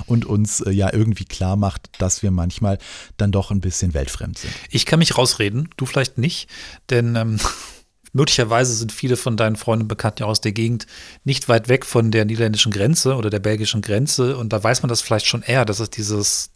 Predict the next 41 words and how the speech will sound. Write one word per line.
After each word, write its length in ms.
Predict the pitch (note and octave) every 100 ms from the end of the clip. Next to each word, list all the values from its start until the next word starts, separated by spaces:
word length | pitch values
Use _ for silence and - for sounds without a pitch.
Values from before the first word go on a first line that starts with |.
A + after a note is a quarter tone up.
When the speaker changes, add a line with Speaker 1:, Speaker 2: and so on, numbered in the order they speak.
| _
Speaker 2:
Carillon 500 | - A2 G#2+ B2 A#2+
gibt. 360 | F2+ - - - _ _ - - - - - _
Ähm, 380 | A#2+ A#2+ A#2 B2 - -
in 160 | - A#2
Niedersachsen, 600 | C3 F3+ B2 G#3 - D3
warte 240 | C3+ G#2 G2
mal, 220 | F#2 F#2 F#2
wir 120 | G2+ F#2+ G#2
wohnen 200 | B2 A2+
beide 180 | A2+ G#2
in 40 |
Niedersachsen 420 | F2 F2+ F#2+ - F#2
manchmal, 340 | F#2 - F#2+
ne? 140 | A2+ - - - - - _ _ _
Ach 320 | C3 C3 -
Gott. 280 | - G#2+ - - - - - - - - - - - -
Auf 100 | A#2+
jeden 120 | C#3+
Fall 100 | C3
habe 100 | A#2+
ich 60 | A#2
herausgefunden, 540 | A#2 A#2+ - C3 B2
dass 120 | A2+
es 140 | - -
tatsächlich 400 | A2+ - A#2+ -
nur 160 | B2+
ein 140 | A#2+ C3+
einziges 420 | C3 E3+ C3+ A#2
Carillon 480 | - A#2+ G#2+ A#2+ A2+
gibt 180 | G2+ A2+
in 100 | G#2
ganz 240 | A2+ -
Niedersachsen. 520 | C3 G#2+ F2+ - B2
Und 120 | A2
das 100 | B2
steht 340 | - - B2 B2+
in 120 | A#2+
Hannover 380 | A2+ A2 D#3 C#3
in 80 | A#2+
einer 160 | A#2
Klinik, 480 | A2 - C3 F#2 -